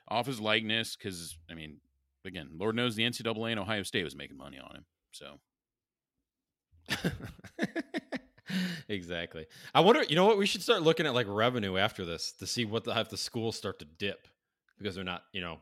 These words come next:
Speaker 1: So, i-
Speaker 2: 'cause they're not making that mu-, kind of money.
Speaker 1: So I, <laughs> the, the Jew in me,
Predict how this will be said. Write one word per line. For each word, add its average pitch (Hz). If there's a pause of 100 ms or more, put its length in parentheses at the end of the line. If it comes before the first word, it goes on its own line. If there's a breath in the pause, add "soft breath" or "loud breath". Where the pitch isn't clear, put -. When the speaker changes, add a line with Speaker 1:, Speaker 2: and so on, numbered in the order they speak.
(140)
Speaker 1:
So, 190 (300)
i- 143 (180)
Speaker 2:
'cause 92
they're 98
not 95
making 92
that 90
mu-, 87
kind 92
of 87
money. 87
Speaker 1:
So 180 (120)
I, - (560 loud breath)
<laughs> -
the, 113 (720)
the 101
Jew 107
in 73
me, 92